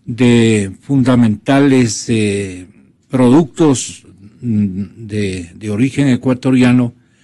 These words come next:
o a la inversa, de origen colombiano y origen peruano,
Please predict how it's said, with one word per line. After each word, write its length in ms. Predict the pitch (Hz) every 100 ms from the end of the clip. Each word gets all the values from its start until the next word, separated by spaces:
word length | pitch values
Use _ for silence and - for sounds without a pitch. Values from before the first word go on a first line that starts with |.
| _ _ _ _
o 160 | 147
a 80 | 147
la 120 | 147
inversa, 680 | 147 151 214 214 - 95 - _ _ _ _ _ _ -
de 240 | 113 117
origen 580 | 110 117 139 113 143 127
colombiano 840 | - 110 104 101 120 135 147 143
y 80 | 113
origen 520 | 107 107 131 131 139
peruano, 680 | 131 139 135 131 127 120 110